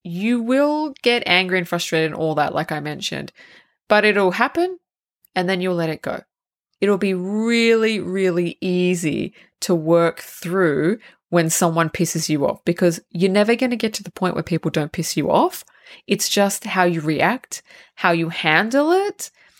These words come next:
and how fast you work through it. That's pretty much all it is. So triggering is absolutely essential on the twin flame journey. We couldn't do it without it. It's just, it's accelerated triggering, which is why it seems, seems so much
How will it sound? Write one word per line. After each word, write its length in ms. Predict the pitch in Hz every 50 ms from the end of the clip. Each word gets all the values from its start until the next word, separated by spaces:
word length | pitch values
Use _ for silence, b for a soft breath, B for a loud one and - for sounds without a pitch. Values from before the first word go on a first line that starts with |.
| b b _ _
and 160 | - 190 180
how 140 | 202 190 180
fast 380 | 180 - - 170 165 170 - -
you 100 | 165 151
work 260 | 147 156 151 151 -
through 220 | - - 151 147
it. 120 | - - -
That's 440 | 196 220 254 254 - - - - - _ -
pretty 420 | - - - - 220 226 226 220
much 260 | 208 202 196 196 -
all 220 | - 165 160 147 156
it 80 | 160
is. 280 | - - - - 165 - - b b b b
So 200 | - - - 214
triggering 540 | 214 - 240 233 233 262 285 302 311 302 -
is 340 | - - 175 170 170 165 -
absolutely 640 | - 180 190 - - 170 165 165 156 - 156 151 147
essential 520 | 147 - - 143 143 - - 147 139 -
on 480 | - 147 147 143 143 139 139 139 143 143
the 80 | - 151
twin 260 | - - - 143 139
flame 300 | 143 - - 139 135 135
journey. 420 | 139 - 135 135 135 135 139 139 151
We 120 | 156 165
couldn't 240 | - - 165 170 165
do 80 | 170
it 80 | 160 -
without 400 | - 151 147 143 139 131 135 139
it. 160 | 135 135 - -
It's 240 | 165 - - -
just, 320 | - 175 160 151 151 - - -
it's 180 | 175 170 - -
accelerated 800 | 175 175 - - - 143 139 151 147 143 147 139 131 - - -
triggering, 540 | - - 156 156 - - 113 131 - B B B B B B B B B
which 200 | 185 202 - 185
is 160 | 180 165 170
why 240 | 151 156 160 160 160
it 100 | 147 -
seems, 400 | - - 156 151 151 147 147 160 B B B B B
seems 320 | - - - 170 160 151 -
so 340 | - - - 165 151 156
much 480 | 151 147 143 131 - - - - - -